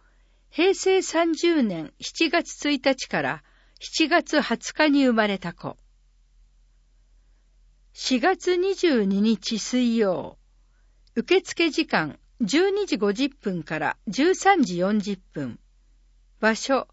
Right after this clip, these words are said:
健康増進センター。対象、平成三十年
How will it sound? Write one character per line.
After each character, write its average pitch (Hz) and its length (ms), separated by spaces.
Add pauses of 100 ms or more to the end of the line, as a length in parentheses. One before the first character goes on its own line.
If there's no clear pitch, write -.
(280)
健 370 340
康 359 220
増 330 220
進 285 300
セ 262 200
ン 214 100
タ 139 540
ー。 - 40 (800)
対 285 220
象、 233 560 (680)
平 359 240
成 370 300
三 339 340
十 320 280
年 151 320